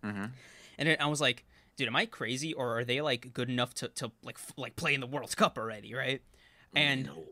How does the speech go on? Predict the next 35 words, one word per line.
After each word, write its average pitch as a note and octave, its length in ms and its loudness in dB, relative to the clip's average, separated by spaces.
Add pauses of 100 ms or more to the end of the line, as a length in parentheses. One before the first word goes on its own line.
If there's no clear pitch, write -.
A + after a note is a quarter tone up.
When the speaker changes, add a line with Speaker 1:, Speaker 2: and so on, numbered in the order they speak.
Speaker 2:
yeah, C3 380 0 (100)
I B2 100 2
was C3+ 100 2
like, A#2 120 -2
"Okay, B2+ 260 -2
no, A2+ 140 -2
this C3+ 120 -4
is C3 60 -2
a - 20 -4
good C3 140 -4
reality A2+ 400 2
check. G#2 240 -8
Okay, A2+ 320 -2
okay." C3 500 2
<laughs> - 40 -16
Speaker 1:
Yeah. D#2 240 -6
Speaker 2:
'Cause, E3+ 140 4
like C#3 300 4
Speaker 1:
It's - 80 -10
like, F#2 100 -6
no, F#2 260 -6
they F2 100 -6
got F2+ 160 0
bodied. E2 360 -4
Like, F2 120 -4
there, A#2+ 160 6
there B2 240 6
is B2 120 6
a, G#2+ 200 4 (340)
Isagi B2+ 520 2
is, G2+ 120 -4
like, G2 240 2
two G#2 240 -4
tiers F#2 300 -2
below, D#2 380 -4